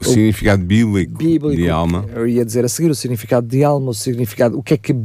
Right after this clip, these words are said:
Speaker 2: Bíblia entende, o conceito de alma,
Speaker 1: Sim.
Speaker 2: o que é que é a alma, o que, fizemos também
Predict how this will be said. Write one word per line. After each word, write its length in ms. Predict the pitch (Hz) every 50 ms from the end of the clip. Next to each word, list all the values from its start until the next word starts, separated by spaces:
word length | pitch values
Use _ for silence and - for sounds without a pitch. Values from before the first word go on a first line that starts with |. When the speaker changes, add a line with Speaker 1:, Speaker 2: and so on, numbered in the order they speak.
| 120 151
Speaker 2:
Bíblia 240 | 147 131 123 123 117
entende, 500 | 113 104 107 127 123 117 117 117 104 - -
o 120 | - - -
conceito 520 | - 120 113 104 - 113 104 101 104 110
de 240 | 113 113 123 127 131
alma, 440 | 135 143 147 143 135 131 135 131 - - -
Speaker 1:
Sim. 300 | - - - - 80 76 -
Speaker 2:
o 100 | - -
que 180 | - - - 175
é 60 | 151
que 300 | - - - - 147 143
é 80 | - - _
a 80 | 139 131
alma, 640 | 123 123 131 147 151 147 143 139 143 147 143 - -
o 100 | - 151 113
que, 220 | - - 170 156 - 160
fizemos 480 | 117 - - 151 135 151 156 151 139 -
também 480 | - 147 139 135 131 143 143 139 120